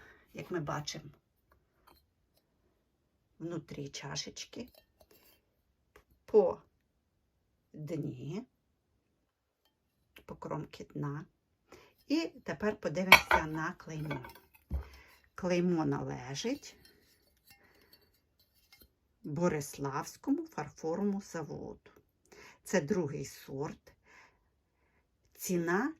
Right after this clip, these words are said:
чотири карбованці, двадцять копійок. Е, я хочу звернути вашу увагу. З врахуванням того, що це не ручний розпис, а деколь,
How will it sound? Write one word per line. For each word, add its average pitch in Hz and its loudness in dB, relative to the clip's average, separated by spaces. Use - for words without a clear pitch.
чотири 165 -2
карбованці, 165 -2
двадцять 147 -6
копійок. 120 -12
Е, 147 -4
я 139 -4
хочу 233 -4
звернути 165 -4
вашу 151 0
увагу. 147 2
З 143 -6
врахуванням 233 4
того, 147 0
що - -8
це 170 -2
не 170 2
ручний 185 -2
розпис, 160 -6
а 165 -6
деколь, 190 -2